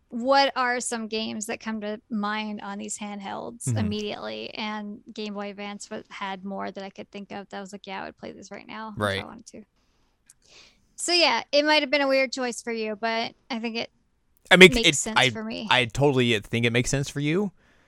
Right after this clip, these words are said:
Speaker 2: So I'm not surprised or anything. It's just that, like, that's a hard choice.
Speaker 1: It is a hard choice. Like I s-, well, I told you I've been struggling with
Speaker 2: Mm-hmm.
Speaker 1: it this whole time 'cause I was bouncing between two of 'em and I didn't know which one to pick, and I am sweating.
Speaker 2: <laughs>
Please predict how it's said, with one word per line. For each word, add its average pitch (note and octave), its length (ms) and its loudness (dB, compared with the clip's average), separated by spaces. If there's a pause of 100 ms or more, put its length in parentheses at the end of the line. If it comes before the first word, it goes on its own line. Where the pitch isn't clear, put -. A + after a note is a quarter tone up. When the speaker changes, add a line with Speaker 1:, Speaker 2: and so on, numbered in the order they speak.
(600)
Speaker 2:
So G2 200 2
I'm G#2 140 2
not A2+ 180 4
surprised G#2+ 480 4
or A#2 60 6
anything. A#2+ 400 2
It's G#2+ 160 -8
just - 260 -2 (100)
that, A#2+ 280 2
like, C3+ 140 8
that's D3 180 8
a C3 40 4
hard A2 220 6
choice. - 560 -4 (800)
Speaker 1:
It B3 80 -4
is D4 120 2
a D#4 60 4
hard D4+ 220 2
choice. D#4+ 320 0
Like C4 120 0
I E4+ 40 4
s-, E4 100 -2 (200)
well, F4 380 8
I D4 140 4
told F#4+ 320 0
you D4+ 140 -2
I've C4+ 100 2
been D#4+ 120 -4
struggling F4+ 420 2
with C4+ 140 2
Speaker 2:
Mm-hmm. G2 100 0
Speaker 1:
it F#2 60 -6
this C4+ 160 -12
whole C#4+ 140 -4
time E4 280 -2
'cause C4+ 160 -8
I C4 160 2
was B3+ 240 -8
bouncing C#4 440 0
between D4 340 -10
two D#4 180 -6
of D4+ 120 -2
'em A3+ 140 -8
and - 80 -6
I A#3+ 80 -2
didn't C4 140 -2
know C4 140 -2
which C4 180 -6
one C4 80 -8
to C4 60 -10
pick, D4 200 -6
and B3 100 -10
I D4+ 40 -10
am D#4+ 160 -10
sweating. A3+ 800 -8
Speaker 2:
<laughs> - 40 -20